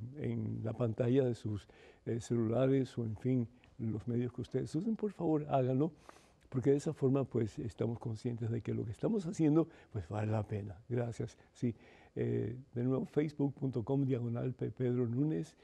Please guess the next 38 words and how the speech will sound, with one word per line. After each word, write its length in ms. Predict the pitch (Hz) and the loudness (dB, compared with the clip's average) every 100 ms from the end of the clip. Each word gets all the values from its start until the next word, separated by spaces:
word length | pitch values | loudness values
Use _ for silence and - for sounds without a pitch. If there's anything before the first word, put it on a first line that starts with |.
| - - - | -20 -12 -2
es 360 | 123 117 - | -2 -2 -8
la 180 | 160 120 | -4 -2
dirección, 500 | 120 110 104 117 113 | -2 -4 -4 -4 -4
facebook 540 | - 131 135 - 131 - | 0 0 0 0 0 0
punto 420 | 135 117 123 113 | 0 0 0 0
com 380 | - 170 196 170 | 2 2 2 2
diagonal 500 | 135 131 127 165 165 | 2 2 2 0 0
P 220 | 139 139 | -2 0
Pedro 320 | 135 123 127 | 2 4 4
Núñez. 360 | 123 107 - - - - | 4 2 -4 -10 -20 -4
Estamos 320 | 139 196 214 202 | 2 6 6 6
también 340 | 165 170 165 | 6 8 6
en 180 | 139 123 | 6 4
Twitter, 480 | - 156 160 156 135 | 4 6 6 4 2
en 140 | 135 | 2
Instagram 640 | 135 - 123 120 123 131 | 2 2 2 2 2 0
y 120 | 135 123 | 2 2
en 200 | 110 117 | 2 4
YouTube. 500 | 127 113 151 131 87 - - - - | 4 6 6 6 2 -12 -20 -20 -6
Para 180 | - - | -4 -2
comunicarse 560 | 123 117 127 127 127 | -2 0 0 0 0
con 120 | 120 | -2
nosotros 440 | 117 147 147 156 131 | 0 0 2 0 -2
a 80 | 120 | -2
través 260 | 120 120 104 | -2 -2 -4
de 60 | |
esos 220 | 104 110 - | -6 -6 -2
medios, 320 | 151 170 143 | 0 0 0
por 160 | 135 | -2
favor, 400 | 113 123 127 135 | 0 2 4 4
vayan 460 | 139 127 143 151 143 | 2 2 2 2 0
a 80 | 120 | -4
Padre 440 | - 151 151 151 | 0 2 4 0
Pedro 460 | 147 143 139 139 139 | 0 0 2 0 0
Núñez. 400 | 131 151 120 - - - - - | 4 4 4 -4 -16 -20 -20 -4
Padre 320 | 123 113 110 | -2 0 -2
Pedro 400 | - 117 120 123 117 | 0 2 2 2 2
Núñez. 340 | 127 117 | 2 0